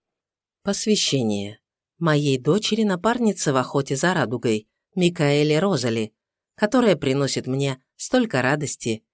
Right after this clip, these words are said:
и вдохновенной любви. Моей матери Жанет, которая бесконечно меня любила, придавая мне сил и мужества, и о которой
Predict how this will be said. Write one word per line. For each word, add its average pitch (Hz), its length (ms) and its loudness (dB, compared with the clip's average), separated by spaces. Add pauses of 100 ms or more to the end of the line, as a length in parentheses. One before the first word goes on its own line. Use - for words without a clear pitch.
(100)
и 202 120 -2
вдохновенной 123 720 -4
любви. 131 520 -6 (960)
Моей 143 360 4
матери 175 380 2
Жанет, 165 600 0 (300)
которая 151 380 2
бесконечно 151 720 -2
меня 127 280 -2
любила, 180 540 -2 (380)
придавая 220 480 4
мне 127 200 0
сил 147 260 0
и 151 160 -4
мужества, 123 640 -4 (360)
и 151 80 -6
о 139 80 0
которой 143 560 -4